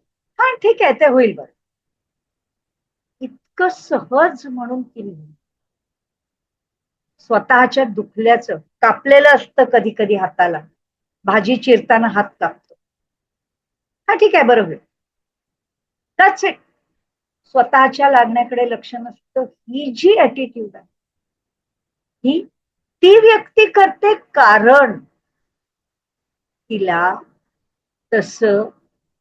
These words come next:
घडवलं जातं बाकीच्यांनी तिच्याकडे दुर्लक्ष केल्यानं. आणि ती सगळ्यांवर प्रेमाने काय काय करत असते, तो तिचा मूळ स्वभाव असतो.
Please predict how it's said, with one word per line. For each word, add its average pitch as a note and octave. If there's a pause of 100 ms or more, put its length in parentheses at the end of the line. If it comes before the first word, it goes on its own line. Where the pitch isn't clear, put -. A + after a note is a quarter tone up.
(100)
घडवलं G#3
जातं A3 (380)
बाकीच्यांनी A#3 (540)
तिच्याकडे A3
दुर्लक्ष F3
केल्यानं. E3+ (1120)
आणि G#3+
ती D#4+
सगळ्यांवर C#4+
प्रेमाने B3
काय A3+
काय A3+
करत A3+
असते, F3+ (720)
तो C#4+
तिचा C4 (340)
मूळ A#3
स्वभाव E3
असतो. -